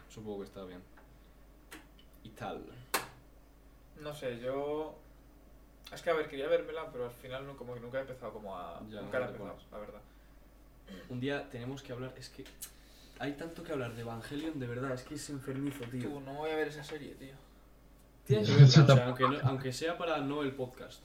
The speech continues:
Speaker 1: es que tienes que verlo, yo creo que es algo que todo el
Speaker 2: Pues
Speaker 1: mundo,
Speaker 2: yo lo
Speaker 1: bueno,
Speaker 2: haré cuando sea un abuelo, tío. Yo qué sé.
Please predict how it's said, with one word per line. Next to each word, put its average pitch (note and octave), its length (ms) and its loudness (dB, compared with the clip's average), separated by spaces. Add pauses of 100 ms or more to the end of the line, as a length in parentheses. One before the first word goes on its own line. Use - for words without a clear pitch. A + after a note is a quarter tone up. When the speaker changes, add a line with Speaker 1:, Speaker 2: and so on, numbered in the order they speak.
(100)
Speaker 1:
es G2+ 120 -12
que A2+ 240 -10
tienes A#2+ 300 -10
que A2 100 -12
verlo, G2+ 240 -8
yo G2+ 100 -8
creo A#2 180 -8
que A#2 60 -10
es A2+ 100 -10
algo A#2 160 -8
que A2 100 -8 (220)
todo A2+ 120 -8
el A2 60 -6
Speaker 2:
Pues D#3 140 0
Speaker 1:
mundo, D3+ 140 2
Speaker 2:
yo E3 60 6
lo E3 60 6
Speaker 1:
bueno, E3 120 8
Speaker 2:
haré E3 100 2
cuando D3+ 480 0
sea D3 360 -6
un C3+ 260 -10
abuelo, G2+ 320 -8
tío. F2 180 -14 (500)
Yo C#3+ 140 -8
qué - 100 -16
sé. - 220 -14